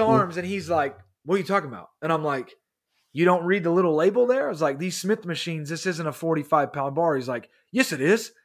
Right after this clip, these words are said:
Speaker 2: It looks just like a regular bar." I'm like, "No." It's aided. Like, it's on a,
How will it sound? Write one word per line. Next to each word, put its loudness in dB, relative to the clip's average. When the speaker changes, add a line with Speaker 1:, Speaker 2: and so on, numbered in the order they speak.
Speaker 2:
It 0
looks 0
just 0
like 4
a 4
regular 4
bar." 0
I'm -8
like, -8
"No." -2
It's -2
aided. 0
Like, 2
it's 0
on 4
a, -2